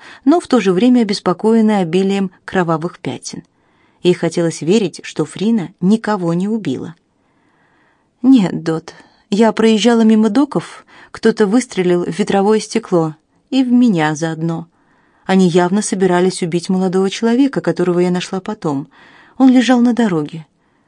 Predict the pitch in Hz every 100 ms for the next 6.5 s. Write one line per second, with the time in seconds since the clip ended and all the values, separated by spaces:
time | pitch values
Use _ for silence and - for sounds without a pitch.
0 | _ _ _ - 156 180 170 165 180 160
1 | - - - - - - - - _ _
2 | _ _ _ _ - 208 208 208 214 226
3 | 180 190 170 185 185 170 175 180 156 147
4 | - 180 _ - 254 294 190 170 175 175
5 | 175 170 240 240 226 - _ - - 262
6 | 262 185 156 175 170